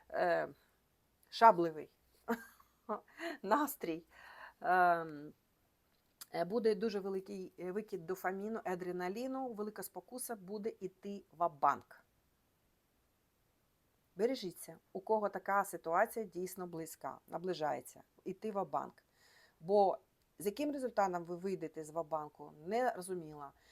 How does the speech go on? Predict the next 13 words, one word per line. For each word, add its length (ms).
Якщо 240
є 360
зараз 340
у 40
вас 180
час, 380
проаналізуйте 680
цю 180
ситуацію. 680
Чи, 500
м, 280
або 280
загрози, 640